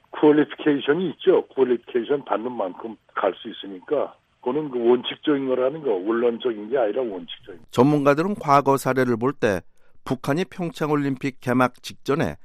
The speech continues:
Speaker 2: 참가 여부를 밝힐 것이라고 말합니다. 북한은 지난 이천십사 년 인천 아시안게임 때는 선수단 예비 등록을 하지 않고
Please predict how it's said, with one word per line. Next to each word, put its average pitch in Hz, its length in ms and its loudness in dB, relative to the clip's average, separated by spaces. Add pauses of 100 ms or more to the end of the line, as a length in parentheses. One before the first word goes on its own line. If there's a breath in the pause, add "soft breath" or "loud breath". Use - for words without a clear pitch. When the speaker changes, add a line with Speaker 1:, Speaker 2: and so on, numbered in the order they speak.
(280)
Speaker 2:
참가 143 440 0
여부를 139 420 0 (100)
밝힐 113 380 -2
것이라고 98 480 -2
말합니다. 120 540 0 (880)
북한은 139 400 -2
지난 156 300 0
이천십사 131 840 -4
년 131 300 2
인천 120 480 0
아시안게임 104 640 -2
때는 107 360 -2 (260)
선수단 135 720 2
예비 131 280 0
등록을 120 440 0
하지 113 220 -4
않고 113 460 -2